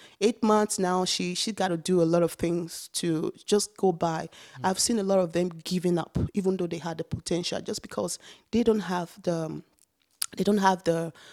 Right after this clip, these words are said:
Speaker 1: um, the clear, um, um, um, support. They don't have the, the realistic, uh, you know, "How can I be doing this when I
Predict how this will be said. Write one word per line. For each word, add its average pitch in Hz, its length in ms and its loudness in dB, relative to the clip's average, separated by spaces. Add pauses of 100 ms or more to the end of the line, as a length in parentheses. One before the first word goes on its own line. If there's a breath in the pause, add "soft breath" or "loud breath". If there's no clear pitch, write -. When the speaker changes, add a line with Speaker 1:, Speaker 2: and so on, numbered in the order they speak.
(160 loud breath)
Speaker 1:
um, 160 460 -2
the 165 120 0
clear, 175 640 4 (420 soft breath)
um, 160 360 -4 (200)
um, 160 400 -6
um, 160 440 -8 (720 soft breath)
support. - 640 6
They 185 140 4
don't 202 160 4
have 180 320 -4
the, 170 340 0
the 165 200 -2
realistic, 180 840 2 (500 soft breath)
uh, 156 180 -4
you 208 100 -4
know, 202 100 2
"How 220 140 4
can 214 180 2
I 202 100 4
be 185 120 -4
doing 190 360 2
this 185 300 -2
when 185 300 0
I 170 200 -2